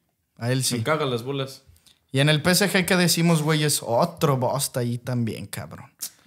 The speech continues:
Speaker 2: No mames.
Speaker 1: Y por
Speaker 2: güey.
Speaker 1: último, el niño mimado.
Speaker 2: Uf, este
Speaker 1: Joao
Speaker 2: cabrón.
Speaker 1: Félix, el Santi Jiménez de Portugal.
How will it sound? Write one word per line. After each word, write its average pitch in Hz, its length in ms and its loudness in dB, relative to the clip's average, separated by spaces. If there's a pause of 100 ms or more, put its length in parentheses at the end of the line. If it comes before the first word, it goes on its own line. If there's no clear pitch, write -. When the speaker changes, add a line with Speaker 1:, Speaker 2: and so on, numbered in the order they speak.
(340)
Speaker 2:
No 107 120 -8
mames. 107 240 -2
Speaker 1:
Y 180 60 8
por 202 240 4
Speaker 2:
güey. 254 120 4
Speaker 1:
último, 269 720 2
el 156 200 4
niño 240 480 4
mimado. 139 640 2 (280)
Speaker 2:
Uf, 143 180 0 (300)
este 147 160 2
Speaker 1:
Joao 202 420 8
Speaker 2:
cabrón. 240 140 0
Speaker 1:
Félix, 151 580 2
el 175 180 6
Santi 226 380 4
Jiménez 202 500 6
de 160 80 6
Portugal. 120 760 2